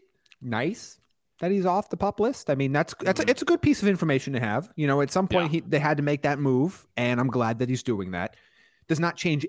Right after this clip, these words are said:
Speaker 1: anything about what I've said about him. Does not change my ranking with him at all. I still don't think he's, uh, gonna play week one. Uh, all of these things are still true. Um, right now, I, I have him,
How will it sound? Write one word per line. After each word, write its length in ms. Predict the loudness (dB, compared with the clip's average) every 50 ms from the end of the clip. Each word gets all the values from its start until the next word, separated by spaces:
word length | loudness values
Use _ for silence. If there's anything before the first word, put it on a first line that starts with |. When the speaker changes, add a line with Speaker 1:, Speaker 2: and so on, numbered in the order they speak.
| -8 _ -6
Speaker 1:
anything 380 | -4 -2 -2 -2 -2 -2 -2
about 180 | 0 2 2 2
what 140 | 4 2 2
I've 100 | 0 0
said 180 | -2 -2 -2
about 240 | -2 -2 -2 -4 -4
him. 120 | -6 -8 -6
Does 140 | -6 -6 -2
not 220 | -2 -2 -2 -2 -2
change 200 | -4 -4 -2 -2
my 80 | -2
ranking 400 | -2 0 -2 -2 -2 -4 -6 -6
with 140 | -6 -6 -4
him 100 | -4 -4
at 80 | -2 0
all. 340 | 0 0 0 -2 -4 -6 -6
I 80 | -8 -6
still 260 | -6 -4 0 2 2
don't 220 | 2 2 0 -2
think 220 | -4 -4 -4 -4 -2
he's, 280 | -4 -4 -4 -4 -8 -14 -6 -4
uh, 160 | -2 -2 -2
gonna 180 | -2 -2 -4 -4
play 220 | -2 -2 -2 -2
week 180 | -2 -2 -4 -4
one. 240 | -6 -6 -6 -8 -12 _ _ _ _ _ _ _ -8
Uh, 180 | -4 -4 -4 -4 -4 0
all 220 | 0 2 2 2 2
of 80 | 2
these 220 | 2 0 0 0 -2
things 240 | -2 -2 0 0
are 140 | 0 0 -2
still 260 | -2 -2 0 0 0
true. 480 | -2 -4 -2 0 0 0 0 -2 -4 -8 _ _ _ _ -20 _ _ _ _ -12 -8
Um, 280 | -6 -6 -6 -6 -8 -10 -4
right 260 | -2 0 0 0 0
now, 280 | -2 -2 0 0 0
I, 260 | 0 0 0 -2 0 -2
I 140 | -2 -2 -2
have 320 | -2 -2 -2 -2 -2 -4
him, 540 | -4 -4 -2 0 0 0 -2 -4 -4 -6